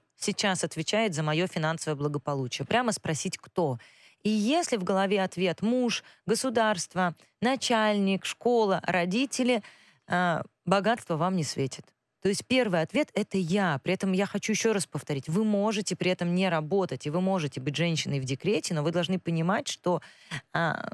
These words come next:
ваши деньги — это ваша ответственность. Брать вы их можете в том числе и у мужа, но,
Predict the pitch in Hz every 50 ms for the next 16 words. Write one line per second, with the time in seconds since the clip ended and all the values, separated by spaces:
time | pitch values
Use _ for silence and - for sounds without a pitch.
0 | - - 156 - 208 214 208 - - 185 175 226 262 277 220 214 175 - 151 135
1 | 180 190 208 - 202 - - 175 170 - 175 208 233 254 - - - - - 156
2 | 135 120 113 - - - 147 185 190 202 233 277 - - 208 202 180 - 175 165
3 | 165 151 143 131 - 127 - - 202 190 180 - 156 - - 190 185 - - 208
4 | 196 165 165 160 156 147 147 160 190 214 311 359 330 262 214 196 196 202 202 202
5 | 185